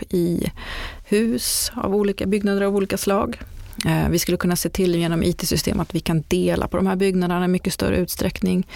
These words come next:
så att den här uppvärmningskostnaden inte bara är belastande utan den används på många olika verksamheter. Eh,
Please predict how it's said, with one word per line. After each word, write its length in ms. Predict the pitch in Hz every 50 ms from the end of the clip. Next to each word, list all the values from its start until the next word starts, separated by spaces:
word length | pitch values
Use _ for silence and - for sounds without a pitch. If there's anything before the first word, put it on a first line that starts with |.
| - - - - - -
så 100 | - -
att 60 | -
den 100 | 185 165
här 80 | 170 -
uppvärmningskostnaden 1120 | 170 - - 175 170 170 165 165 160 156 - - - 175 165 - - 175 165 156 160 -
inte 260 | 170 160 156 - -
bara 280 | 165 151 156 160 160 160
är 60 | 151
belastande 560 | 156 - - - 147 - - - - 160 165
utan 180 | 175 - - -
den 140 | 127 143 156
används 380 | - 151 156 160 170 165 -
på 120 | - - 175
många 240 | 170 165 - -
olika 420 | - - 165 165 - - - - - - - - - - - -
verksamheter. 720 | - 190 180 - - 185 175 170 180 - - 190 202 208 - - - - - - - - - - - - - - - - - - - - - - - - - - - -
Eh, 300 | 190 170 180 175 190